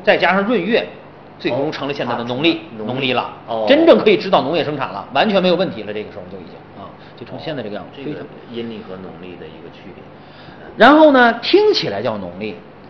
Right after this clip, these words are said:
Speaker 1: 好像都是为农业服务的，然后中国人还非要把月亮和太阳拉在一起，是不是会弄得很乱呢？不是，这一切都是在建立在精准的天体天文计算上。比如说，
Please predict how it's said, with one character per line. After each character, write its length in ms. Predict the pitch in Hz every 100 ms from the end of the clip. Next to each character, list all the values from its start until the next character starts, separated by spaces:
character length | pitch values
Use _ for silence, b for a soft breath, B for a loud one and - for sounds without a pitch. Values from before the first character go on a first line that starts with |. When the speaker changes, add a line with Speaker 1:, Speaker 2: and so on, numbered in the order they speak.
| -
Speaker 1:
好 300 | - 165 117
像 220 | 131 277
都 160 | 190 190
是 80 | 190
为 140 | 151
农 180 | 107 123
业 100 | 147
服 260 | - 117 131
务 80 |
的， 140 | 127 87 107
然 140 | 190
后 80 | 208
中 200 | 247 240
国 80 | 226
人 160 | 226 208
还 100 | 202
非 280 | - 320
要 140 | 370 220
把 160 | 120 110
月 180 | 233
亮 160 | 190 123
和 60 | 156
太 120 | 233
阳 140 | 151
拉 160 | 185 208
在 60 | 240
一 120 | 214
起， 280 | - - 73 - B -
是 180 | -
不 80 | 254
是 40 | 240
会 120 | 269
弄 160 | 277
得 60 | 240
很 140 | 170 143
乱 260 | 254 262
呢？ 180 | 233 208 - - - - - - - - -
不 100 | 98
是， 140 | 92 85 - - - - B B B -
这 80 | 151
一 220 | 117 180
切 280 | 180 214 127
都 140 | 151 139
是 100 | 147
在 340 | - 113 98 -
建 180 | - 170
立 80 | 131
在 140 | 123
精 360 | 110 220 233 214
准 220 | 165 101
的 100 | 110
天 380 | 110 - 190 185
体 220 | 185 110
天 240 | 104 165 151
文 100 | 139
计 160 | 143 127
算 120 | 104 -
上。 80 | - - - B B B -
比 180 | 156 127
如 220 | 107 151
说， 320 | 160 147 127